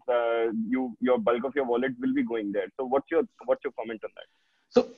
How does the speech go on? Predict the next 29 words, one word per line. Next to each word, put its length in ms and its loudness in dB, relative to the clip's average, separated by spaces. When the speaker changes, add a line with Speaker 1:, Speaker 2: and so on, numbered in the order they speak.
Speaker 2:
so, 180 6
uh, 520 8
Dheeraj, 420 8
uh, 140 8
taking 260 4
the 60 8
broadest 540 4
view 280 10
of, 360 4
uh, 160 6
ad 260 4
fraud, 380 4
so 200 0
to 140 0
say, 540 0
uh, 60 0
some 160 -2
of 60 -2
the 80 6
common 340 6
challenges 500 6
we 120 4
face 500 4
are, 460 4
uh, 140 2
viewability, 760 6
uh, 320 4
brand 340 4
safety, 520 2